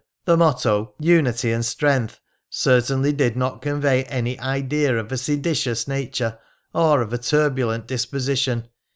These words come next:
It merely went to express the feelings which we all, as Englishmen, are proud to boast, the liberty of our country. All our hopes are founded upon that liberty.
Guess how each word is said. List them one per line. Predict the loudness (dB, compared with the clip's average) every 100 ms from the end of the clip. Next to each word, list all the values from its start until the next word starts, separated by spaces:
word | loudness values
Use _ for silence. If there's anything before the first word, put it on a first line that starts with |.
| _ _ _ -4
It | -2 0
merely | 2 4 2
went | 2 2 0
to | -2 -2
express | -2 -4 0 0 -2
the | -6
feelings | -4 0 2 2 0 -2 -6
which | -6 -4
we | -2 2
all, | 2 2 0 -4
as | -4
Englishmen, | -2 0 0 -2 -4 -4 -6 _ _
are | -6
proud | -2 0 2 2 0
to | -6
boast, | -2 0 0 0 -6 -12 _ _ _ _ _ -2
the | 4
liberty | 4 4 -2 0
of | 0 2
our | 2
country. | 2 -2 -2 0 -2 -2 _ _ _ _ _ _ _ _ _ _ _ -6
All | -2 0 4
our | 4 4
hopes | 4 2 0 -4
are | -4
founded | 0 2 2 2 0
upon | 0 0 2
that | 0 0
liberty. | -2 -2 -2 -2 -2